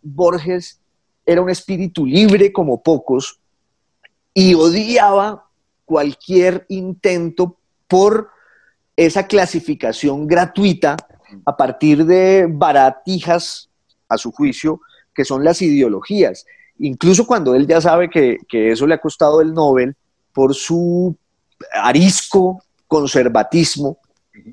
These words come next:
y espíritu casi reaccionario, pues se entrega de lleno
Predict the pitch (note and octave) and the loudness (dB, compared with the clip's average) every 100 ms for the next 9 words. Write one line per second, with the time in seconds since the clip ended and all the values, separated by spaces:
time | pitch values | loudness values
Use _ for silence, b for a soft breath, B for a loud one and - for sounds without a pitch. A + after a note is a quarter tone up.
0 | _ _ B2+ A2+ - C#3+ C3 D#3 F3 C3+ | _ _ 0 0 2 2 2 2 0 0
1 | C3+ C3 E3 E3 D#3 - B2+ A#2+ B2+ C#3 | 0 4 4 4 2 0 -2 0 2 2
2 | D3+ B B B - D#3+ C#3+ D#3+ C3+ C3+ | -2 B B B 0 0 2 -2 -4 0
3 | F#3 G#3+ A#3 G#3 D#3 E3 D#3 E3+ | 2 4 4 2 0 0 -2 -6